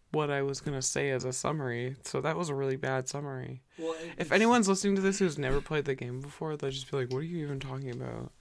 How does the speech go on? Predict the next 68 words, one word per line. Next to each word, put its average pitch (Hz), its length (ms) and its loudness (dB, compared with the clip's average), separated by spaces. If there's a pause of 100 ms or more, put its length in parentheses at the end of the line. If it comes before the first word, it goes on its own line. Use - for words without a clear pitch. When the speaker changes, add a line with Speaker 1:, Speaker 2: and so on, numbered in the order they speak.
Speaker 2:
Okay, 131 200 -6 (160)
so 117 220 -10
what, 117 180 -8
do 123 60 -8
you 117 60 -6
want 113 100 -10
me 113 100 -10
to - 60 4
try 208 200 6
to - 40 -2
quickly 123 260 -6
do 123 180 -4
it 120 80 -6
in 110 320 -10
a - 60 -20
couple 123 200 -8
Speaker 1:
No, 127 240 0
Speaker 2:
things? 123 160 -2
Speaker 1:
it's 127 120 -12
okay. 135 320 -8 (180)
Speaker 2:
Okay. 110 140 -14 (520)
So 139 180 -8
the, 139 60 0
Speaker 1:
It's 143 100 2
funnier 185 280 8
Speaker 2:
uh, - 20 6
Speaker 1:
if 165 80 0
we 156 100 2
leave 143 160 2
it 139 80 0
like 143 200 -6
that. - 260 -12
Speaker 2:
so 302 100 -6
the 302 140 6
important, - 420 2
the 160 120 12
important 175 340 4
thing 175 100 -4
with 170 80 -6
this 151 140 -10
game, 131 280 -6
everybody, 117 520 -6
is 117 220 -10
that 117 360 -8 (400)
it 139 180 -6
is, 127 580 -6 (760)
it 135 140 -12
probably 156 300 2
is, 156 100 -4
like, 151 400 -2
ends 131 440 -6
about, 123 300 -4
like, 127 140 -8
as 120 160 -10
a, 120 180 -4 (220)
where 139 160 -4
the 117 60 -8
first 135 520 -8
disc 123 380 -4
of 117 140 -12
the 113 60 -12
first 120 360 -6
game 117 280 -4
left 110 280 -8
off, 104 240 -2
basically, 107 340 -12
when 113 140 -8
you 110 120 -8